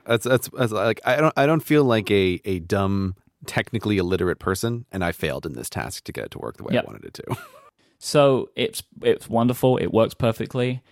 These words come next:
Speaker 2: but I, I am so happy with what I have done here.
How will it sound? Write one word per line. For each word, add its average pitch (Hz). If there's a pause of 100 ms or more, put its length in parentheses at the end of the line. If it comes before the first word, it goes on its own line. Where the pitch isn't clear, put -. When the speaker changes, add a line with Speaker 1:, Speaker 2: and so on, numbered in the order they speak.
(360)
Speaker 2:
but - (640)
I, 139 (1200)
I 151
am 185
so 143
happy - (460)
with 104
what 98
I -
have -
done -
here. -